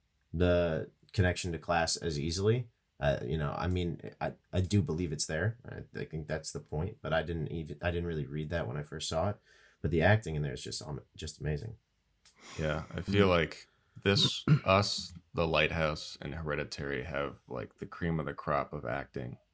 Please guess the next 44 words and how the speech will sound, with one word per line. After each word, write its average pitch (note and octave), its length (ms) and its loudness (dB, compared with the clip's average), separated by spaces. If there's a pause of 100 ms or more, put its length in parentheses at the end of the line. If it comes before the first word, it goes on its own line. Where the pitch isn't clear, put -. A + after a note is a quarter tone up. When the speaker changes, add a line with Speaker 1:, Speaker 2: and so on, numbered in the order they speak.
(280)
Speaker 2:
in D2+ 80 -6
horror, C#2 560 -6
just, D#2+ 180 -8
like, C#2+ 120 -10
performance-wise. C#2+ 960 -6
And G2 100 4
all G2+ 180 8
the G2+ 100 6
other F2+ 200 6
ones D#2 300 0
are D#2+ 160 -2
very D#2+ 260 4
good C#2 240 -4
too, D#2+ 340 -2 (400)
but D#2 300 2 (480)
you G2 120 2
don't F#2 220 2
take E2 240 2
away D2 240 0
the C#2+ 160 -2
acting C#2+ 420 -4
from D#2+ 140 -6
a D2+ 80 0
lot D2+ 220 0
of D2 80 -6
those C#2+ 240 -4
as D2+ 120 -6
you D#2 120 -2
would B1+ 160 -8
for - 120 -18
the C2+ 140 -6
other C#2 180 -8
three. C2 200 -16 (320)
Speaker 3:
I A#2+ 60 2
was A2 60 4
go-, B2 100 10
I A2+ 140 10
was A2 120 8
gonna A#2 100 6
say, B2 160 8
like, A2 240 6
Toni A#2 320 6
Collette G2 480 2
in F2+ 320 0